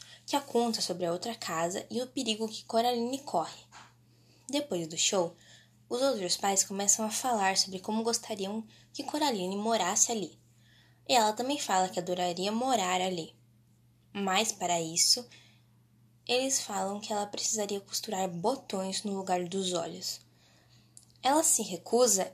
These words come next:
e vai dormir. Achando que já foi para a sua casa verdadeira, ela acorda, mas ainda está na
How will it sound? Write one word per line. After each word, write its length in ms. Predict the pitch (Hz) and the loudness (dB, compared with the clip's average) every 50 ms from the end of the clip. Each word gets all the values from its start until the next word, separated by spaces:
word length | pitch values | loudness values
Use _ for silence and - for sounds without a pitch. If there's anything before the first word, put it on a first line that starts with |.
| - - | -4 -4
e 100 | 226 220 | 0 4
vai 180 | 226 220 220 | 4 4 4
dormir. 440 | 214 240 262 247 226 190 170 170 - - - _ - - - _ _ _ _ _ _ _ _ _ _ _ _ _ _ _ _ _ - - - - - - - - - - - - - - _ _ _ _ _ _ - | 4 2 0 0 0 -2 -2 -4 -8 -14 -20 _ -20 -20 -20 _ _ _ _ _ _ _ _ _ _ _ _ _ _ _ _ _ -20 -20 -18 -16 -16 -16 -18 -20 -20 -20 -20 -20 -20 -20 _ _ _ _ _ _ 2
Achando 680 | 277 285 285 - - - 247 247 247 233 214 190 190 | 2 4 6 6 6 6 4 4 2 2 2 0 -2
que 180 | 185 - - 208 | -4 -4 -2 0
já 180 | 196 214 220 | 2 2 0
foi 220 | 214 - 220 214 214 | 2 2 2 2 2
para 280 | 214 - 185 180 180 | 2 0 0 2 2
a 60 | 180 180 | 2 2
sua 180 | - - 208 | 2 0 0
casa 360 | 202 - 214 202 202 202 202 | 0 2 2 2 2 0 0
verdadeira, 680 | 196 208 202 202 202 202 180 185 190 208 226 214 185 - - - _ _ _ _ - - - - - - - | 0 0 0 0 -2 -2 -2 0 2 2 2 2 0 -4 -10 -16 _ _ _ _ -20 -20 -20 -20 -20 -10 -2
ela 220 | - - 185 202 | 0 2 2 2
acorda, 480 | 208 - - - 202 185 - 185 - - - - _ _ _ _ _ _ _ _ _ | 2 0 -2 0 2 2 2 0 -4 -10 -16 -20 _ _ _ _ _ _ _ _ _
mas 600 | - 226 233 240 247 269 302 311 - - - - - _ _ _ | -8 -4 0 2 2 2 2 2 0 0 0 -2 -6 _ _ _
ainda 360 | 226 233 240 240 240 240 233 | 0 0 2 0 -2 -2 -2
está 440 | 254 233 - - 220 202 202 214 - - - _ _ _ _ - _ _ _ _ _ - _ | -2 -2 -2 -2 -2 -4 -6 -8 -10 -16 -20 _ _ _ _ -20 _ _ _ _ _ -12 _
na 580 | 220 233 240 247 254 269 269 269 262 269 262 - | -2 -2 -2 0 0 0 0 0 -2 -4 -6 -10